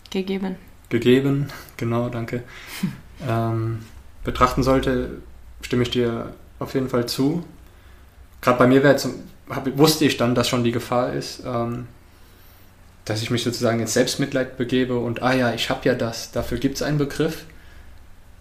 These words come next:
Speaker 2: Ich kann gar nicht anders. Ich hab diese Krankheit sozusagen." Oder
Speaker 1: Also,
Speaker 2: die
Speaker 1: du bist durch deine Opferrolle gefallen.
Speaker 2: Auf jeden Fall. Und da bin ich auch froh, dass ich sozusagen, ich denk nicht oft an diese Diagnose. Ich hab das im Endeffekt auch nicht wirklich weiterverfolgt.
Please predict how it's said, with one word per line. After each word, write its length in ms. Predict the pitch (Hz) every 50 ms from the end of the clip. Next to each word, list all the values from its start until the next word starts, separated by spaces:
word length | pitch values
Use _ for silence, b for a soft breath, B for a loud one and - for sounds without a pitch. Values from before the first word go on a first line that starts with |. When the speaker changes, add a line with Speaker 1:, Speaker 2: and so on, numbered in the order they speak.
| - - - - - - -
Speaker 2:
Ich 100 | - - -
kann 200 | - 120 139 139
gar 80 | 139 139
nicht 140 | 135 135
anders. 560 | - 131 131 131 131 131 127 - - - - - - - - - -
Ich 400 | - - - - - - - - -
hab 160 | 127 - -
diese 200 | - 117 123 -
Krankheit 580 | - - 113 127 127 120 - 127 123 - -
sozusagen." 500 | - 120 117 - 120 117 120 113 117 117
Oder 120 | 113 107 101
Speaker 1:
Also, 140 | 95 113 113
Speaker 2:
die 340 | - - - - - -
Speaker 1:
du 60 | 190 185
bist 260 | 214 214 214 - -
durch 100 | 302 302
deine 340 | - 196 196 196 196 185 175
Opferrolle 560 | 202 196 - - 202 190 190 196 196 202 196
gefallen. 320 | - - - 165 165 175 - 135
Speaker 2:
Auf 140 | 120 - -
jeden 180 | 127 123 120 117
Fall. 300 | - 123 117 117 117 117
Und 340 | 120 117 113 113 - - - B B B B B B B B B B B B
da 80 | -
bin 140 | 120 131 131
ich 100 | 123 135
auch 80 | 120 -
froh, 480 | - - - 135 143 151 147 - - - - - - - - - - - - -
dass 200 | - 117 - -
ich 80 | 117
sozusagen, 800 | - 123 - - 120 113 123 120 117 117 117 117 117 117 - - - - - -
ich 160 | - 120 - -
denk 180 | 135 143 147 156
nicht 140 | 143 -
oft 380 | - 156 - - - - - - - - - - - - - - - -
an 120 | - 143
diese 200 | 135 135 135 135
Diagnose. 500 | 117 131 131 131 127 131 131 139 135 135
Ich 140 | 117 - -
hab 120 | 131 - -
das 260 | 135 123 - - -
im 220 | - - 147 131
Endeffekt 360 | 123 127 135 - - 127 -
auch 100 | 131 123
nicht 180 | 123 123 - -
wirklich 240 | 127 117 - 117 -
weiterverfolgt. 600 | 117 117 131 139 135 - 135 - - 107 147 -